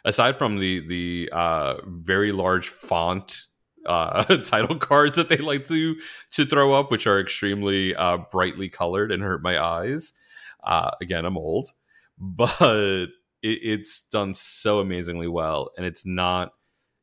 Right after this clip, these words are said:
exploitative. It's not, uh, trauma porn,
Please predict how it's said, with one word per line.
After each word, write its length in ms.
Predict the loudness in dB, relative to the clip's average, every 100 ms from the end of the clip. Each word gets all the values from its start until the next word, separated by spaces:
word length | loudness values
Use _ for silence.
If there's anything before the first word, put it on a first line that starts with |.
| -8
exploitative. 840 | -8 -6 0 0 2 2 0 0 -6 _ _ _ _
It's 220 | -8 -6 -4
not, 420 | 0 0 0 -4 _ _ _ _ _ _
uh, 540 | 2 2 0 -4 -8 -8
trauma 320 | -4 -2 -2
porn, 460 | -4 -2 -2 -4